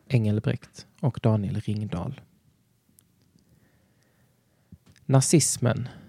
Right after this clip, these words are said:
genom bland annat Nordiska motståndsrörelsen, är på frammarsch både i Sverige och andra delar av världen.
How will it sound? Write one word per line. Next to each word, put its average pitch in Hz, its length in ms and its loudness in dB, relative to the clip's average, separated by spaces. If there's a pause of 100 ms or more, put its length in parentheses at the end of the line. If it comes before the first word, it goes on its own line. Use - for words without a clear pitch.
(160)
genom 117 400 4
bland 123 220 6
annat 123 360 4
Nordiska 110 480 2
motståndsrörelsen, 110 1080 -4 (680)
är 143 200 4
på - 120 0
frammarsch 117 800 0
både 117 220 4
i 107 60 2
Sverige 104 500 2
och 107 140 2
andra 110 180 0
delar 107 320 -2
av - 60 -4
världen. 104 340 -4